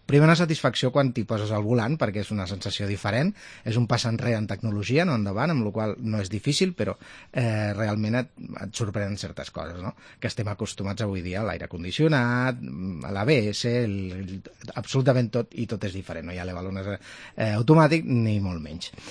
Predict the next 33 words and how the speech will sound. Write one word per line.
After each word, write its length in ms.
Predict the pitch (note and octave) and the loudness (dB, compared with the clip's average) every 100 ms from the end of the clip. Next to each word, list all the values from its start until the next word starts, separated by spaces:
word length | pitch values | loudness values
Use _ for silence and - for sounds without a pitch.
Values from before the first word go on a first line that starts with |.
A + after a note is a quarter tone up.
| - - - | -18 -18 -4
Amb 140 | C3+ C3+ | 6 8
lo 80 | C3 | 10
qual, 140 | C#3+ | 10
a 60 | D3+ | 10
partir 220 | C#3 B2+ D3+ | 6 8 10
d'aquí, 380 | D3+ D3+ F3 - | 10 8 4 4
eh, 460 | D#3 C3+ C3 B2+ | 4 6 6 6
generes 400 | A#2+ B2+ C#3 D#3 | 6 6 8 8
una 220 | D#3 D3+ C#3+ | 8 6 8
reacció 400 | C#3+ C#3 - C#3 | 8 6 4 4
també 340 | D3+ D3 B2 D3+ | 6 6 6 6
amb 160 | D3+ | 6
la 80 | A#2 G#2+ | 4 2
gent 140 | A2+ B2 | 0 2
que 80 | C#3+ | 4
et 560 | A#2+ A2 G#2 G#2 F#2+ G2+ | 4 2 0 -2 -2 -2
va 80 | A2 | 0
veient 260 | A2 G2+ G#2+ | 0 0 0
pel 160 | C3 | 2
camí, 420 | B2+ C#3 E3 D3 - | 4 6 6 4 0
i 280 | B2 A2 G#2 | 0 0 0
això 300 | G2+ - A#2 B2+ | -2 0 0 0
fa 200 | A2+ A#2+ | 0 0
protagonistes 680 | B2+ B2 G#2+ A2 - B2 - | 0 0 0 -2 0 -2 0
per 120 | C3 | 2
un 140 | A#2+ G#2+ | 2 0
dia 220 | A2 C3+ A#2+ A2+ | 0 2 2 0
a 60 | |
la 140 | G#2+ G#2 | 0 -2
gent 220 | G2+ G2+ | -2 -4
que, 80 | A#2 A2+ G#2 F#2+ F#2+ F#2 | -2 -2 -2 -4 -6 -6
que 80 | G#2+ | -6
prova 240 | F#2+ F#2+ | -4 -4